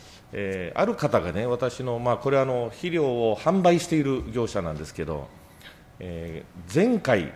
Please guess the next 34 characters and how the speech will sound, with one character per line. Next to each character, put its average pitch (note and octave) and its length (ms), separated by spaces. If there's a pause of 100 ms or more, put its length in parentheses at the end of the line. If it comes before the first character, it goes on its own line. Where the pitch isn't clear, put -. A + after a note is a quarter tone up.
(140)
多 D3 100
分 A#2+ 140
二 A#2+ 80
千 E3 200
八 C3 280
年 D#3 160
の G2+ 80
こ F2+ 100
と D#2+ 140
を D2 60
言 - 100
っ D#2 40
て - 160
た E2 120
ん D2 80
で C2+ 80
す - 100
が、 D#2 240 (480)
前 B3 240
回 D#3 160
は A#2 60
百 G3+ 260
パ A#3+ 120
ー A3 40
セ G#3+ 120
ン G3+ 40
ト C#3 80
出 C#3 120
し - 60
て A#2+ 60
く G#2 100
れ G2+ 100
た D#2+ 120
と - 100